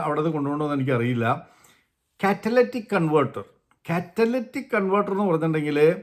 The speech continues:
ഈ വണ്ടിയുടെ എമിഷൻ കുറയ്ക്കാൻ വേണ്ടിയിട്ട്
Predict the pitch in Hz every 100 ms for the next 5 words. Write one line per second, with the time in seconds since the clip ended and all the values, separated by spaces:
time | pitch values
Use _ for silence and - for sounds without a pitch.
0 | - _ _ _ _ 165 170 185 202 226
1 | 240 254 - - 190 208 226 156 262 269
2 | 214 185 131 190 190 170 160 170 160